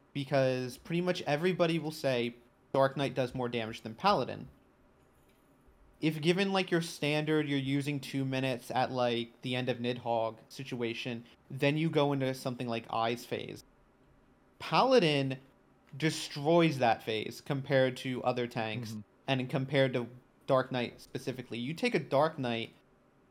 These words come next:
Speaker 1: and you can go look online, like, some of the top parses for Dark Knight, or just, like, the faster kills, and you see people who you know,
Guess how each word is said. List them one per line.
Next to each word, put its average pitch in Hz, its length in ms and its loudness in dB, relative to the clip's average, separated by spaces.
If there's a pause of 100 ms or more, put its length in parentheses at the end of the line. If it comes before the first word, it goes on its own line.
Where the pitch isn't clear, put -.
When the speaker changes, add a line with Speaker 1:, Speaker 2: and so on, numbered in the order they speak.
Speaker 1:
and 127 420 2
you 170 60 -4
can 185 140 -2
go 175 180 6
look 160 200 2
online, 131 520 2
like, 117 140 -2
some 135 180 -6
of 123 60 -6
the 123 60 -8
top - 380 -2
parses 120 380 -4
for 123 160 -6
Dark 120 260 0
Knight, 123 300 -4 (300)
or 135 180 -2
just, 123 400 -6
like, 113 400 -2
the 120 60 -6
faster 120 420 2
kills, 123 500 -2 (300)
and 127 180 -4
you 143 140 0
see 139 640 0
people 165 340 0
who 160 120 -2
you 151 280 0
know, 131 520 4